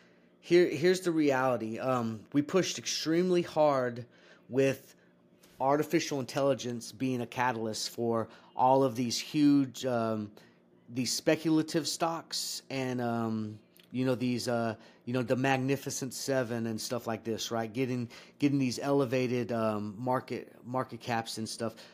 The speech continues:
You know, um, what's it? Open A I, you know, is valued, I think it was valued at, like, thirty billion dollars, right? Well, because of the A I, they're trying to say that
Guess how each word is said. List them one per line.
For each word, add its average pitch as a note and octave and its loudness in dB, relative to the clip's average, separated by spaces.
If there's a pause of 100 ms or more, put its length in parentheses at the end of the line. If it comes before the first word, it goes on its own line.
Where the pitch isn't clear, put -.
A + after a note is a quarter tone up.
(140)
You C3+ 2
know, C3 8
um, G#2+ 0 (320)
what's C3+ -2
it? B2 -2
Open D3+ 4
A C3 6
I, B2 2 (440)
you B2+ -2
know, A#2 2
is A2 -2
valued, A#2+ 2
I A2+ -2
think C3+ -4
it A#2+ -2
was A#2 -4
valued B2 0
at, A2+ -2
like, A2+ -4 (640)
thirty D#3+ 6
billion C#3 4
dollars, G#2+ -2
right? A#2 -2 (840)
Well, C3 4
because C#3 4
of B2+ -8
the C3 -2
A C#3 2
I, C3 2
they're C3+ 2
trying C#3+ 0
to C3 -4
say C#3 2
that A#2+ -2